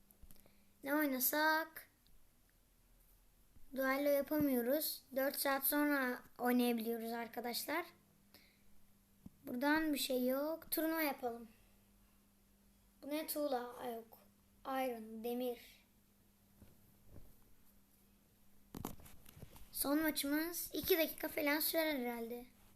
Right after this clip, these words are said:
Bu canı fazla biraz. Kaskı da var ya, o yüzden. Bizim de var ama gözükmüyor. Kaskı var ya arkadaşlar, o yüzden kafasından vurduğumuzda canı çok gitmeyecek.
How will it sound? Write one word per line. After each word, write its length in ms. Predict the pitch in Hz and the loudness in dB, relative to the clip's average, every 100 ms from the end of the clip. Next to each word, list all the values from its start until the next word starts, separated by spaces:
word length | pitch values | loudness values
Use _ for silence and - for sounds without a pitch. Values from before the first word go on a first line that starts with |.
| - 254 | -14 -10
Bu 120 | 226 | -2
canı 260 | 262 285 | 0 0
fazla 360 | 294 277 254 269 | 0 0 0 0
biraz. 320 | 247 233 226 | 0 -2 -8
Kaskı 440 | - 247 240 - 269 | -6 -4 -4 -2 0
da 120 | 269 | 2
var 160 | 302 | 2
ya, 220 | 302 240 240 | 0 -2 0
o 20 | |
yüzden. 360 | 254 226 233 220 - - - - - - - 247 | 0 -2 -8 -16 -20 -20 -20 -20 -20 -20 -14 -6
Bizim 280 | 240 311 | 0 4
de 100 | 330 | 4
var 140 | 269 262 | 4 4
ama 300 | 330 381 285 | 4 4 2
gözükmüyor. 640 | 254 262 254 - 226 226 - - - - _ - - - _ - - - - - - - - - - - - - - - _ - - - - - - - 202 - - - - - - - - | 2 0 -2 -6 -8 -8 -16 -20 -20 -20 _ -20 -20 -20 _ -20 -20 -20 -20 -20 -20 -20 -20 -20 -20 -20 -20 -20 -20 -20 _ -20 -20 -20 -20 -20 -20 -20 -20 -20 -20 -20 -20 -20 -20 -18 -8
Kaskı 400 | 254 247 - 311 | -4 -2 -2 2
var 180 | 330 359 | 4 6
ya 160 | 311 | 4
arkadaşlar, 520 | 269 285 269 254 269 | 2 -2 -4 -4 -2
o 100 | 262 | 0
yüzden 340 | 269 269 285 277 | 0 2 2 2
kafasından 580 | 254 269 269 277 285 294 | 0 2 2 6 6 6
vurduğumuzda 500 | 285 311 294 294 269 | 6 6 8 6 8
canı 220 | 277 277 | 6 6
çok 240 | 285 277 | 2 0
gitmeyecek. 680 | 269 - 247 233 240 - | -8 -2 0 0 -4 -8